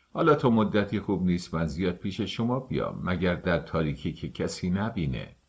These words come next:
می‌شنوید؟ اومدم بعد از نهار بخوابم. چه خیال می‌کنید؟ کاترینا ایوانونا دیگه طاقت نیاورد و با اینکه هفتهٔ پیش تازه با صاحبخونه‌مون آمادور فئودروونا حسابی دعوا و قهر کرده بود،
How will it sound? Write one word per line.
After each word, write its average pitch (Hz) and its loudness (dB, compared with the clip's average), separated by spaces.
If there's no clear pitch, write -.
می‌شنوید؟ 127 0
اومدم 123 4
بعد 104 6
از 90 2
نهار 87 4
بخوابم. 85 -2
چه - -2
خیال 73 2
می‌کنید؟ 62 -10
کاترینا 107 4
ایوانونا 95 4
دیگه 87 2
طاقت 90 0
نیاورد 80 -2
و 76 0
با 82 -2
اینکه 90 0
هفتهٔ 104 0
پیش 107 -4
تازه 98 2
با 98 2
صاحبخونه‌مون 92 0
آمادور 113 2
فئودروونا 95 0
حسابی 113 2
دعوا 101 0
و 101 0
قهر 107 0
کرده 73 -2
بود، 92 -2